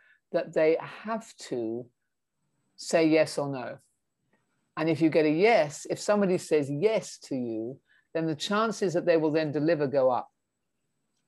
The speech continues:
because I've made that commitment. So that's the asker's role before the promise. And then after the promise, the asker has a role then to follow up and to remind people and say, "Are you on track?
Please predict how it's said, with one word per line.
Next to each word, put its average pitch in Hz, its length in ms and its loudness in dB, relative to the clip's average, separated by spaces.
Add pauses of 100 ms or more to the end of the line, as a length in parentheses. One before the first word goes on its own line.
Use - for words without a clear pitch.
(140)
because 147 640 -2 (480)
I've 156 200 4
made 139 220 0
that 123 180 -4
commitment. 123 600 -12
So 160 120 -4
that's 190 280 0
the 196 200 0
asker's 160 580 0
role 139 240 6
before 135 520 4
the 131 60 0
promise. - 580 -18 (500)
And 160 200 0
then 180 240 2 (160)
after 196 500 0
the 135 120 0
promise, 113 640 -14 (420)
the 160 160 4
asker 170 400 0
has 147 240 -6
a 147 80 -2
role 131 240 4
then 131 200 -2
to 143 120 -12
follow 131 360 0
up 170 200 -2 (960)
and 143 400 -2
to 143 360 -2
remind 147 600 0
people 123 300 -4
and 127 120 -10
say, 175 340 -2
"Are 147 220 -2
you 147 160 4
on 151 140 -2
track? 175 320 -4